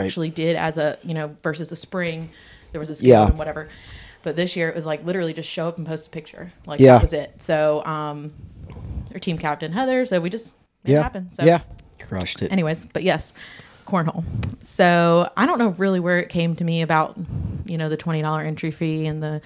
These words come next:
Speaker 1: charity and so forth. Um, but yeah, the cornhole has been going on for two year, or there's two ones prior to this. And so I was like, well, Joel, you know, came to me and was like, "I definitely wanna keep it going."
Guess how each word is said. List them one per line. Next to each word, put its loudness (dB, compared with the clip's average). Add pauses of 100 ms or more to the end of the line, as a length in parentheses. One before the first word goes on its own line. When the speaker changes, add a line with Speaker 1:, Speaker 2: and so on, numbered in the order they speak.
(460)
Speaker 1:
charity 2
and -2
so 0
forth. -2 (100)
Um, -2 (480)
but 4
yeah, 6 (140)
the 2
cornhole 4
has 2
been 0
going 2
on 2
for -2
two -2
year, 4
or 4 (220)
there's 6
two 2
ones 4
prior -2
to -8
this. -2
And -8
so 0
I 6
was 4
like, 2
well, 4
Joel, 2 (100)
you -2
know, 2
came -2
to -4
me -4
and -4
was -8
like, -6
"I -4
definitely -4
wanna -2
keep -6
it -8
going." 6